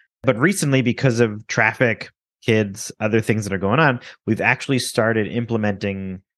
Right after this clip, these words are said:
a hybrid model, like some synagogues, <laughs> of, you know, some of us are in the room, but a person who doesn't live close to where we play,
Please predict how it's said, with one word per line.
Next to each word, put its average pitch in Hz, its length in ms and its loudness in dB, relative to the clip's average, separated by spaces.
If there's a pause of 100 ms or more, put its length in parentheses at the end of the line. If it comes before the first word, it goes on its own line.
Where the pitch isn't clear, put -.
a 80 80 -10
hybrid 135 420 0
model, 82 460 -8 (320)
like 98 160 -4
some 98 180 -2
synagogues, 85 560 -10 (400)
<laughs> - 400 -6
of, 123 560 4 (460)
you 135 100 -4
know, 123 80 2
some 147 340 0
of 139 140 4
us 127 220 2
are 123 100 0
in 110 80 -4
the 104 100 -6
room, 170 500 -2 (720)
but 131 360 0 (400)
a 110 60 -6
person 131 500 0
who 117 340 0
doesn't 110 340 0
live 110 600 -2 (240)
close 147 460 0
to 117 200 -2
where 101 200 -2
we 104 100 -4
play, 117 580 2